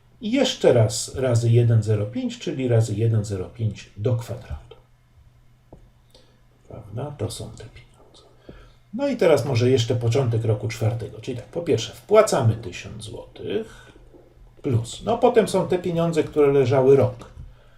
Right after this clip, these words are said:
Te pieniądze urosły nam o pięć procent, tak? Czyli będzie, one nam tu dadzą tysiąc razy jeden zero pięć.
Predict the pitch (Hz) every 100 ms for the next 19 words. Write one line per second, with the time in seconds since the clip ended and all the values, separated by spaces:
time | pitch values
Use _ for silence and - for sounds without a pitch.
0 | - _ 160 165 139 123 135 123 107 120
1 | 127 - 117 110 101 - 110 - - 98
2 | - - 117 117 214 254 240 - _ -
3 | 110 208 202 - 131 113 104 104 98 104
4 | 95 - - - _ - 117 110 101 92
5 | 92 110 107 104 95 90 - 151 - -
6 | 92 85 - - - - - - _ _
7 | - _ _ _ - 110 117 120 113 92
8 | - 117 113 95 90 85 - 104 104 95
9 | - - - 92 101 220 262 247 -